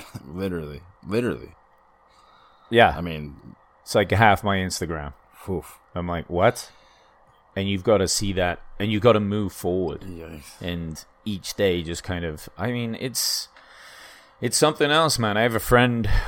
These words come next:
Speaker 2: up here that he's, um, ex-Green Beret, and he does therapy for, works at the, like, this compound where special forces, retired special forces guys will come,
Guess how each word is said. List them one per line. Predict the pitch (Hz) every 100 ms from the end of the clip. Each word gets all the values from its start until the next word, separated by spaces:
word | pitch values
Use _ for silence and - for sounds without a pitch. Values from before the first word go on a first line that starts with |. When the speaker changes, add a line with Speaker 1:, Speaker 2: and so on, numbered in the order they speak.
| -
Speaker 2:
up | 104 -
here | 123 127 104 92 107 - -
that | 98 92 90 -
he's, | 90 90 - 104
um, | 87 87 87
ex-Green | 98 - 101 95 85
Beret, | 82 95 87
and | 85
he | 95
does | 92 87 82 78 - - - _ _ _
therapy | - 113 120 110 - 90 85 85
for, | - - 90 87 87 87 87
works | 90 104 104 -
at | 87
the, | 82
like, | 87 82
this | 85 -
compound | - 95 92 87 80 85
where | 85 82 82 90 _
special | - - 87 92
forces, | - 90 85 85 82 -
retired | - 69 90 98 90 87
special | 90 85
forces | - 85 - 82
guys | 82 80 82
will |
come, | - 82 82